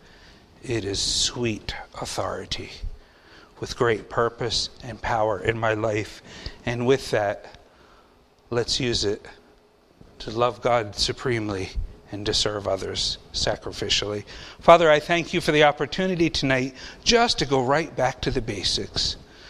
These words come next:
to be reminded of the foundational importance of the authority of the Word of God. May it become more personal to us and grow us by it,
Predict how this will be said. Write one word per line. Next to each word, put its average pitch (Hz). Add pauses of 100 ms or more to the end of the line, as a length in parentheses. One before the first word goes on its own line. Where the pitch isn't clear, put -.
(280)
to 143
be 123
reminded 139
of 107
the 98
foundational 135 (540)
importance 117 (1200)
of 113
the 117
authority 101 (220)
of 104
the 107
Word 104
of 95
God. 92 (880)
May 127
it 131
become 147
more 131
personal 131
to -
us 92 (960)
and 117
grow 123
us 127
by 110
it, 104